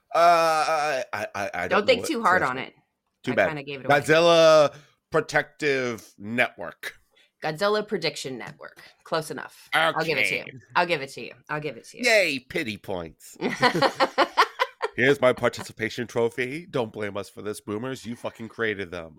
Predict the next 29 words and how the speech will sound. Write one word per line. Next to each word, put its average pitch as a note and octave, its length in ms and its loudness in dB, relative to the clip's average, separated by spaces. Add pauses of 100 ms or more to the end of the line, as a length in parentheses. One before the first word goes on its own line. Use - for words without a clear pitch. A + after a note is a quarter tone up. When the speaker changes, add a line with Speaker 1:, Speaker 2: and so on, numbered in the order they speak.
Speaker 1:
Anyways, D#3 460 -6
<laughs> - 0 -
moving F#3 280 -2
on. D#3+ 460 -6 (480)
Speaker 2:
Okay, G3+ 280 -2
this G#3 380 -4
last F#3+ 480 -2
one C4+ 140 -2
is G3+ 100 -4
supposed E4 240 -10
to E4 60 -8
be D#4 40 -8
pretty G#3 220 -10
hard. D#3+ 420 -4
The D3+ 60 -8
difficulty D3+ 420 -12
is A#2 80 -16
hard, D3 480 -8
but D3 200 -6
I F#3 160 0
actually F#3+ 320 -6
think D#3 260 -8
you C#3+ 80 -12
know C3 220 -10
this B2 260 -16
one. F#2 240 -16 (400)
Speaker 1:
Mm-hmm. - 20 -2
Speaker 2:
Um, C3+ 440 -2 (480)
okay. E3+ 340 -6